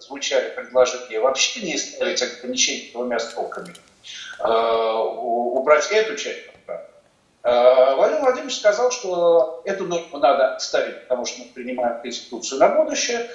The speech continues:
но в то же время, э, со ссылками на,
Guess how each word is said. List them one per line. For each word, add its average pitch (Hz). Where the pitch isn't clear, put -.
но 185
в 180
то -
же 233
время, 202
э, 160
со 147
ссылками 147
на, 123